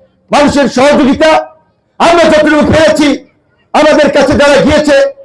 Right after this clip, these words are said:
আমরা করিয়েছি। কিন্তু যে কথাটা আমি বলতেছিলাম যে সেই রবি সাহেবের সাথেও সেদিন এই জনাব হাসান মামুন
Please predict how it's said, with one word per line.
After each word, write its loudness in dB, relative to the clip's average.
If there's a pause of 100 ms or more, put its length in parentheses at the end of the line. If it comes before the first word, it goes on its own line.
(340)
আমরা 0
করিয়েছি। 0
কিন্তু -2 (420)
যে 0
কথাটা 0
আমি 0
বলতেছিলাম -2 (760)
যে -2
সেই 0
রবি 0
সাহেবের 0
সাথেও 0 (720)
সেদিন 0
এই 2
জনাব 2
হাসান 0
মামুন 0